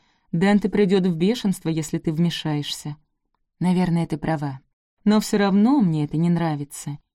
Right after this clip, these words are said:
Иногда я совсем не понимаю мужчин. Почему они не могут признать, что облажались?" Я пожала плечами.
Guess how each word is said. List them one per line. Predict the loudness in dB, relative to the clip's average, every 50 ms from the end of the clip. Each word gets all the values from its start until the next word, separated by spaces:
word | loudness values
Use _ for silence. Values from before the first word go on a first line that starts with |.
| _ _ -4
Иногда | 0 2 4 4 4 2 2 0
я | 0 0
совсем | -2 -4 -6 -2 -2 0 0 0
не | -2 -2
понимаю | -2 -2 0 0 0 0 0 0
мужчин. | -2 -2 -4 -6 -8 -8 -8 -8 -8 -10 -12 _ _ _ _ _ _ -12
Почему | -6 0 2 4 6 6 4
они | 4 4 4
не | 4 4
могут | 4 2 2 0 -2 -2
признать, | -2 -2 -2 -2 -2 -2 -2 -2 -4 -4
что | -6 -6 -4 -4
облажались?" | -2 -2 0 -2 -2 -2 -2 -2 -2 -4 -4 -8 -12 -18 -20 -20 _ _ _ _ _ _ _ _ _ _ _ -6
Я | -4 -4
пожала | -2 -2 -2 0 0 -2 -2
плечами. | -4 -6 -10 -10 -10 -8 -10 -10 -10 -10 -14 -16 -18